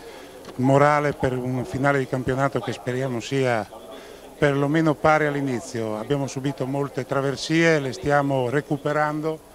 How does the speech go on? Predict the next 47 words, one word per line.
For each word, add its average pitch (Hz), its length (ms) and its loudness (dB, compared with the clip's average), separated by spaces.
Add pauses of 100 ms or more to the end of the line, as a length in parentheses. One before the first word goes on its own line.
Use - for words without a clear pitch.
(340)
Sono 151 220 0
estremamente 147 640 0
felice 156 440 -4
della 143 200 -2
prova 147 240 2
dei 139 100 2
ragazzi 151 380 0
e 160 60 -4
della 139 120 -2
prova 135 220 0
di 127 80 -2
orgoglio. 104 560 -4 (480)
E 135 80 0
poi 175 460 8
qui, 156 360 4
eh, 120 140 -6
c'è 147 180 0
l'amico 147 340 4
Eddie 147 200 6
Orioli 160 400 6
che 143 100 0
per 139 140 0
la 139 100 2
prima 151 240 2
volta 147 320 4
vede 135 220 0
vincere 139 360 0
in 123 80 -4
casa 139 300 0
la 127 80 -4
nostra 131 320 -4
squadra, 160 320 4
perché 127 220 -4
quando 143 260 2
è - 20 2
venuto 143 380 0
lo 131 100 -2
festeggiavamo 139 600 -4
noi 151 200 -2
vincitore, 139 640 0
abbiamo 139 300 0
perso, 165 520 0 (300)
sono 156 200 -2
contento 139 400 -4
anche 123 220 0
per 113 180 -2
lui. 110 200 -2